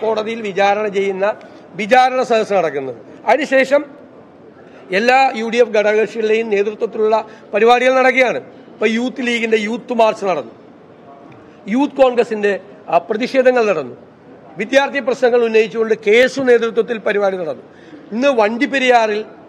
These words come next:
മകളെ മാപ്പ് എന്നുള്ള പേരിൽ നാളെ വലിയ പരിപാടി, ആ, കെ പി സി സിയുടെ, ആ, നേതൃത്വത്തിൽ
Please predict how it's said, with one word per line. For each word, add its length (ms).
മകളെ 380
മാപ്പ് 240
എന്നുള്ള 280
പേരിൽ 260
നാളെ 200
വലിയ 300
പരിപാടി, 400
ആ, 20
കെ 160
പി 140
സി 140
സിയുടെ, 280
ആ, 40
നേതൃത്വത്തിൽ 540